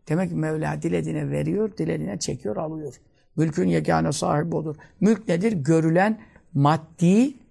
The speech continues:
mallar. Akarlar, araziler, işte efendim, şimdiki tabii iş-, şey, dairelere döndü. İşte, e, arabalar, şunlar, hepsi mülk.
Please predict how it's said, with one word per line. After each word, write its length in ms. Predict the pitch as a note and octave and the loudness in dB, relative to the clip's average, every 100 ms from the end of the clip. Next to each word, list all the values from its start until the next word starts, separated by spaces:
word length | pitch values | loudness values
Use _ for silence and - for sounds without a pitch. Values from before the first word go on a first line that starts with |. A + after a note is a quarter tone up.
| _ _ _ _ | _ _ _ _
mallar. 600 | D#3+ E3 E3 D#3 C3 - _ _ _ _ _ _ _ _ _ _ _ _ _ _ _ - | 2 4 6 4 2 -2 _ _ _ _ _ _ _ _ _ _ _ _ _ _ _ -2
Akarlar, 640 | E3+ F3 D3+ C#3+ D#3+ C#3+ A#2 _ _ _ - | 0 2 2 4 2 2 -2 _ _ _ 2
araziler, 1000 | D#3+ D#3+ D#3 C#3 D#3 C#3 D3+ E3+ A#2+ - _ _ _ _ | 4 6 4 4 2 4 4 4 0 -8 _ _ _ _
işte 280 | G#3 - - | 0 2 0
efendim, 560 | C#3+ D3+ F3 G#3+ A#3+ A#3 | 0 -2 -4 -6 -8 -6
şimdiki 600 | - C#4+ E3+ D#3+ F#3+ - | -2 -2 -2 -6 -6 -4
tabii 220 | E3 D#3 | -4 -4
iş-, 220 | C#3+ - - | -6 -8 -8
şey, 340 | - - D3+ | -4 -4 2
dairelere 640 | F#3+ D#3+ D#3 D#3 D#3 D3+ | 2 4 2 0 -2 -2
döndü. 240 | C#3+ C3+ D3 | -4 -8 -10
İşte, 180 | - | -8
e, 60 | E3+ F#3 - - _ _ - | -10 -10 -12 -14 _ _ -2
arabalar, 640 | F3+ E3 B2+ - D3 D#3 | 0 0 -2 -8 -4 -4
şunlar, 540 | - F3+ F3 D3+ F3+ | -4 -6 -6 -8 -4
hepsi 220 | C4 - A#3 | -4 -2 -2
mülk. 240 | E3 - | -2 -6